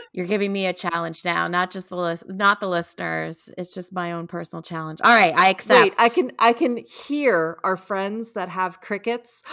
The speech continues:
Speaker 2: <gasps> "Let me do something. I wanna do something," right? Like,
Speaker 1: <laughs>
Speaker 2: I don't know. I can send you the file that my friend made because she took,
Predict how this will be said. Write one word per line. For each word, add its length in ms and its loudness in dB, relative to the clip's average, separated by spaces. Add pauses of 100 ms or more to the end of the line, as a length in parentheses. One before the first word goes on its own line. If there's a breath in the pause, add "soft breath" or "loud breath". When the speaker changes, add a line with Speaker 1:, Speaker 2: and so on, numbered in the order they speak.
(100)
Speaker 2:
<gasps> 220 -16
"Let 180 4
me 120 6
do 120 8
something. 500 -2
I 200 4
wanna 220 -2
do 160 2
something," 520 -6
right? 480 6
Like, 480 2
Speaker 1:
<laughs> 1080 -6
Speaker 2:
I 180 -6
don't 120 -6
know. 100 -2
I 100 4
can 180 -6
send 260 2
you 80 -2
the 100 -2
file 540 4
that 140 0
my 140 -4
friend 340 -6
made 300 0
because 380 -4
she 240 -8
took, 260 -12